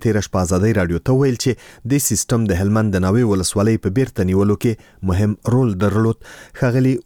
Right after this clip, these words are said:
وزیري زیاته کړه چې پرون افغان هوایي ځواک پنځلس ځلې د دولت د وسلوالو مخالفینو پر مورچو حملې وکړې او تر سلو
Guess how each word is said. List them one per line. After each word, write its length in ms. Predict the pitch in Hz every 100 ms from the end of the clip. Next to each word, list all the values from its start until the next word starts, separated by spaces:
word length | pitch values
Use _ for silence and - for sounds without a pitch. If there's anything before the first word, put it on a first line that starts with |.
| 110
وزیري 260 | 101 135 135
زیاته 220 | 113 -
کړه 160 | 98 95 -
چې 60 | -
پرون 260 | 95 123 131 - - - - 113
افغان 300 | 107 123 110
هوایي 240 | 95 92 92
ځواک 240 | 107 110 - 110
پنځلس 420 | 107 123 139 95
ځلې 200 | 98 95 87
د 40 | 82
دولت 240 | 92 107 104
د 100 | 95
وسلوالو 440 | 85 - 107 123 101
مخالفینو 520 | 87 87 92 - 101 90
پر 100 | 85 87
مورچو 320 | 90 - 110 82 - _ 85
حملې 240 | 98 131 127
وکړې 240 | 127 135 - - - 104
او 60 | 92 -
تر 140 | 92 87
سلو 240 | - 123